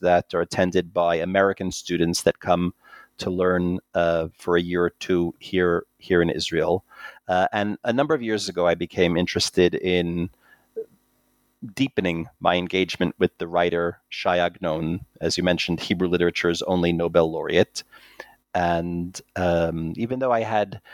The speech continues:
a long connection to reading Agnon, I became something of an, uh, something of an expert in his writing, and I had the opportunity to start teaching. You know, the only way to really become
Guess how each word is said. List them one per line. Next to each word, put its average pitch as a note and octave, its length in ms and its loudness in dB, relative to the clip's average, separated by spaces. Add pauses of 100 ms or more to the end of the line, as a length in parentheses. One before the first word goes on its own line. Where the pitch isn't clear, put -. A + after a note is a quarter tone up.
(240)
a A2 60 0
long G#2 720 0
connection G#2 580 0
to G2+ 140 -6
reading A#2+ 360 -2
Agnon, F2+ 720 -2 (420)
I B2+ 340 0
became G#3+ 1040 -4
something A3 400 -4
of D3 100 2
an, A#2 160 2
uh, G2 300 0 (520)
something F#3 300 -2
of C#3+ 60 2
an B2+ 80 2
expert - 400 -4 (400)
in G2+ 100 -2
his F#2+ 140 -2
writing, E2+ 420 2
and B2 80 0
I A2+ 160 2
had G#2 140 -4
the G2+ 80 2
opportunity G#2 580 0
to - 160 -6
start - 360 2
teaching. G2+ 600 2 (340)
You G2 140 -4
know, E2+ 220 0 (100)
the G2+ 120 -2
only G2 200 0
way F#2+ 160 2
to - 140 -6
really F2+ 160 2
become F2 420 -2